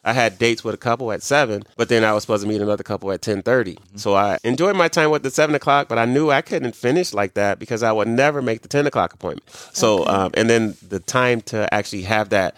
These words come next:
Speaker 1: release for the guys is like, "Is this the last one? Because now I can do this one and I can get some good sleep." <laughs> Otherwise, I'm not sleeping.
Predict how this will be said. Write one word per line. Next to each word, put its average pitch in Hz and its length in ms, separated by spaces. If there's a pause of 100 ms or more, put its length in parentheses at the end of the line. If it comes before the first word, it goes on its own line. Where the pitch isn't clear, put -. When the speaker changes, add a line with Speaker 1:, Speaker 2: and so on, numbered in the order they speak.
Speaker 1:
release 120 400
for 131 140
the 120 80
guys 135 340
is 113 180
like, 113 280
"Is 87 120
this 120 140
the 131 100
last 120 300
one? 131 300
Because 110 240
now 110 260
I 110 80
can 95 200
do 147 180
this 127 200
one 120 120
and 110 180
I 117 80
can 113 140
get 110 160
some 101 220
good 156 420
sleep." 120 260 (240)
<laughs> - 220
Otherwise, 113 500
I'm 104 180
not 113 220
sleeping. 110 560